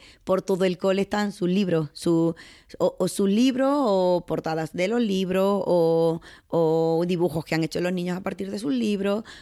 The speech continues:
o propuestas plásticas que se han hecho, y bueno, pues es como, como que ahí, eh, se mete uno dentro de, de, de ese, del mundo particular de ese autor.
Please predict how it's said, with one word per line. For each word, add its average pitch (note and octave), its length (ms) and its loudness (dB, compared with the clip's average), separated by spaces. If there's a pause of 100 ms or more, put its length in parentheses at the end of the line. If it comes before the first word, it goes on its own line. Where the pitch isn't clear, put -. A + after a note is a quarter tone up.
o E3 160 -4
propuestas E3+ 440 -2
plásticas F3 520 -4
que E3+ 220 0
se - 120 -2
han F3 140 -2
hecho, F3+ 380 -2 (320)
y E3+ 100 -2
bueno, E3+ 280 -2
pues D#3 220 -4
es F3+ 120 0
como, F3 600 -2
como E3+ 220 -4
que E3 500 0
ahí, F3 420 0 (340)
eh, E3+ 240 2
se E3+ 180 -2
mete G3 400 2
uno G3 260 2
dentro G3 380 0
de, F3 500 0 (100)
de, E3 420 0
de F#3 220 2
ese, F3+ 440 0
del F#3+ 160 2
mundo G3 520 2
particular F3+ 520 0
de E3 140 2
ese E3 180 -2
autor. D#3+ 400 0